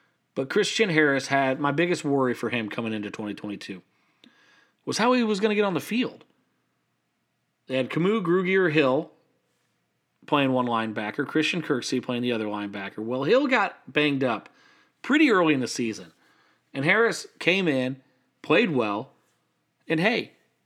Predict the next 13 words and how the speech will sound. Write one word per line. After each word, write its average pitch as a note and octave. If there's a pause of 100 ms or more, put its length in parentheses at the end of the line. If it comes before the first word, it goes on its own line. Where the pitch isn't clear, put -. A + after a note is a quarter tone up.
(200)
he's C#3+
a C#3+
young D#3
guy. F3 (380)
He's D#3+
looking D#3+
good. F3 (640)
Hill E3+
isn't D#3+
that D#3
big E3+
of D#3+
a D3+